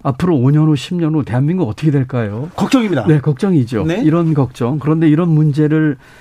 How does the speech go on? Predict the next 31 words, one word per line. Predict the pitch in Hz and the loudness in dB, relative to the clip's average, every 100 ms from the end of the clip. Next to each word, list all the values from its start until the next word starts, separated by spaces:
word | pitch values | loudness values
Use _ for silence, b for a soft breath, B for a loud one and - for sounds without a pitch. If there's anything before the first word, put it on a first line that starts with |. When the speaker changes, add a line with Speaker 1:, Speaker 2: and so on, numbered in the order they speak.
| B - | B -8
Speaker 1:
해결하는 | 185 185 170 | -2 0 0
데 | 160 | -2
가장 | - - 170 | -4 -4 -2
중요한 | 139 135 147 139 | 0 0 2 2
역할을 | 127 - 139 123 | -2 -2 -4 -2
하는 | 139 147 135 131 b b _ | -2 -2 -4 -10 b b _
정치권의 | 160 147 - 160 156 | -4 -4 -2 0 0
많은 | 127 110 135 143 | -2 -4 0 -2
지도자들이나 | 127 127 131 123 120 120 120 131 | -2 -2 0 0 -4 -6 -4 -6
소위 | 131 131 120 | -4 -2 -2
정치 | 127 127 147 | 0 -2 -2
엘리트들이 | 110 120 - - 117 170 | -2 -2 -4 -8 -6 -2
Speaker 2:
네. | 160 127 B B B | -2 -4 B B B
Speaker 1:
이 | 156 | 0
문제를 | 180 160 160 175 143 - - b b | 2 2 0 0 0 -2 -12 b b
전혀 | - 139 190 | -2 0 2
해결할 | 208 175 | 2 0
수 | 156 | -2
없다고 | 117 131 123 | -4 -4 -4
생각을 | 135 127 113 107 92 - | -4 -6 -4 -6 -8 -8
하는, | 139 117 87 | -4 -4 -6
하기 | - 151 | -6 -2
Speaker 2:
네. | 147 | 0
Speaker 1:
때문에 | 135 110 95 90 B B B | 0 -4 -8 -12 B B B
이 | 156 | -2
판을 | 151 - 180 175 | -2 -2 -2 0
보고선, | 131 113 104 101 110 | 0 -2 -4 -6 -4
이 | 160 | -4
꼴을 | 127 220 180 | -2 -2 -2
보고선 | 147 113 127 131 123 | -2 -2 -2 -4 -2
Speaker 2:
네. | 139 | -4